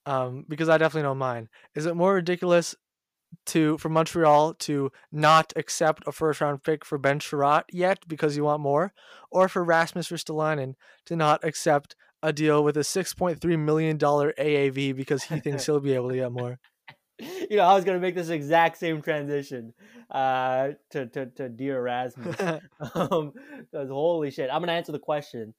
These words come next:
Speaker 2: Uh, I think, what, you asked which one was more likely? Um,
Speaker 1: No, which one's more ridiculous?
Speaker 2: Oh, more ridiculous. <laughs> Oh, the Ristolainen thing for sure.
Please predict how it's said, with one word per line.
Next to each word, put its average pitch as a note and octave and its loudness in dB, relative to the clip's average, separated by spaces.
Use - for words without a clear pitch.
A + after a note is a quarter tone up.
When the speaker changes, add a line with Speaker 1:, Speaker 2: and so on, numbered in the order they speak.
Speaker 2:
Uh, C#3 -8
I D#3 -6
think, E3 -10
what, D3 -6
you C3+ -6
asked C#3 -6
which C#3 -14
one D3 -12
was B2 -12
more B2 -6
likely? F3 -10
Um, A#2+ -8
Speaker 1:
No, G3+ 8
which G3+ 4
one's G3+ 2
more F#3+ 6
ridiculous? D#3+ 0
Speaker 2:
Oh, F#3 2
more F#3+ -2
ridiculous. D#3+ -4
<laughs> - -18
Oh, D3+ 0
the F3 -6
Ristolainen E3 -4
thing C3 -8
for A#2+ -16
sure. A2 -12